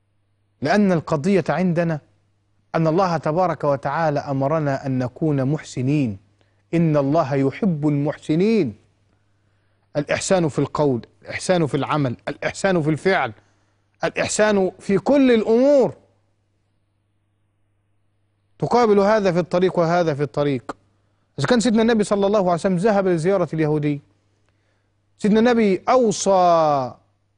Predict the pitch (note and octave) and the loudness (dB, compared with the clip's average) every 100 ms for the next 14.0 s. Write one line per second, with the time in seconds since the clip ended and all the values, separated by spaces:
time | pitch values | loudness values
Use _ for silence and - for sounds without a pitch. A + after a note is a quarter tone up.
0 | _ _ _ - E3+ F3+ F#3+ F3+ E3+ E3 | _ _ _ -2 0 2 2 2 2 0
1 | D3+ F#3+ F#3 D3+ C3 C3+ _ _ _ _ | 0 0 0 -2 -4 -10 _ _ _ _
2 | _ _ _ _ _ _ C#3 C#3+ F3+ D#3 | _ _ _ _ _ _ -2 0 0 0
3 | D#3+ D#3+ C#3 _ _ _ _ _ _ _ | -2 -4 -8 _ _ _ _ _ _ _
4 | _ - A3 G#3 F3+ F3 F#3 E3 A3 G#3+ | _ 0 2 2 2 0 -2 0 0 2
5 | G#3 G#3+ F#3 F#3+ F3+ F3+ E3 E3 G3+ E3+ | 0 2 2 0 0 0 0 0 -2 -2
6 | A#2+ - _ _ _ _ _ _ _ _ | -6 -20 _ _ _ _ _ _ _ _
7 | _ _ _ _ _ _ _ _ _ - | _ _ _ _ _ _ _ _ _ -6
8 | G#3 A#3 A3 G#3 F#3 F3+ F#3 F3+ A3 F3 | 0 2 2 0 0 2 2 2 0 -2
9 | F3+ - F3 F#3+ _ _ - F#3+ E3+ F3 | -6 -2 -2 -2 _ _ -4 -2 -2 -2
10 | D#3+ F#3 F3 D3+ D#3 C#3 C#3+ D#3 D3 _ | 0 2 0 0 -2 -2 -2 -2 -4 _
11 | _ D3+ G3 F3 D3 D#3 F3 E3+ D3+ D3+ | _ -4 -2 0 0 2 0 0 0 0
12 | F3+ D3 D3+ F3 E3 C#3+ D3+ C#3+ C#3+ D#3+ | 0 -2 -2 -2 -2 -2 -4 -2 -2 0
13 | E3 D3+ C#3+ - D#3 D#3 C#3 C#3 C#3+ D3 | 0 -2 -4 -4 -4 -2 -2 -2 0 -2